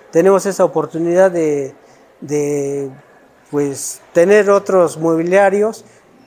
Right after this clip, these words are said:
pues, que ya los compra la universidad. Pero, pues, la verdad, mm, están unas, unas, este, un mobiliario bastante bien, bastante resistentes,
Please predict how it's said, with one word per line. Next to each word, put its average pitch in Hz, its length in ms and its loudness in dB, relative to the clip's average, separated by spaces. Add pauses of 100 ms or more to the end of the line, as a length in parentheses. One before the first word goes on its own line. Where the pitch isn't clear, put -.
(100)
pues, 147 580 -2
que 151 180 -2
ya 175 380 2
los 143 220 -6
compra 165 360 0
la 139 240 -4
universidad. 147 840 -2 (640)
Pero, 143 360 -2
pues, 139 140 -8
la 139 100 -4
verdad, 160 520 0 (560)
mm, 151 500 -4 (160)
están 147 340 -2
unas, 160 920 -2
unas, 165 480 -6
este, 139 420 -12
un 170 280 -4
mobiliario 185 720 0 (300)
bastante 165 500 -2
bien, 196 400 -2
bastante 143 880 -4 (320)
resistentes, 196 880 -2